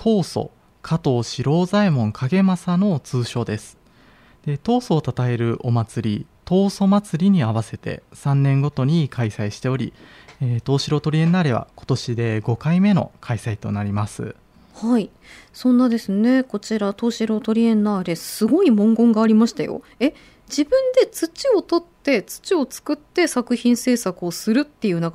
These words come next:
Speaker 2: れってことですよね。
Speaker 1: そうなんです。
Speaker 2: うん。
Speaker 1: えー、応募者の皆様には、えー、昨年の夏、えー、猛暑の中、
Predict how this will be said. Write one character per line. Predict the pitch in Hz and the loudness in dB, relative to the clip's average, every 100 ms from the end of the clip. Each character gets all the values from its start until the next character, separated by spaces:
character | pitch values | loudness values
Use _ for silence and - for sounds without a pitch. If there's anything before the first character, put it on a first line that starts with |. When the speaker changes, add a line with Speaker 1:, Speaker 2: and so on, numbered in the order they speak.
| 180 | -4
Speaker 2:
れ | |
っ | |
て | 202 _ _ - | -6 _ _ -6
こ | 170 | -6
と | 170 | -6
で | 139 | -6
す | - | -8
よ | 143 | -4
ね。 | 170 269 - - _ | -2 -4 -6 -20 _
Speaker 1:
そ | - 156 | 0 2
う | |
な | 135 | 4
ん | 123 | 2
で | 117 | 0
す。 | 110 - 226 | -2 -2 0
Speaker 2:
う | |
ん。 | 226 170 165 | 2 0 -4
Speaker 1:
え | 139 131 127 | -2 -2 -2
ー、 | |
応 | 165 196 | 0 2
募 | 220 | 2
者 | - | 2
の | 165 117 | 2 2
皆 | 120 117 | 0 -2
様 | 117 113 107 | -2 -6 -6
に | 101 104 | -6 -8
は、 | 131 143 107 143 | -4 -2 -4 -6
え | 123 | -10
ー、 | 117 | -10
昨 | - - | -6 0
年 | 135 | 2
の | 127 123 | 4 0
夏、 | 120 - 113 110 - | -2 -4 -4 -4 -8
え | 135 120 123 | -12 -10 -8
ー、 | 123 | -4
猛 | 123 | -4
暑 | - 113 | -4 -4
の | 110 | -2
中、 | 120 - 110 | -4 -2 -4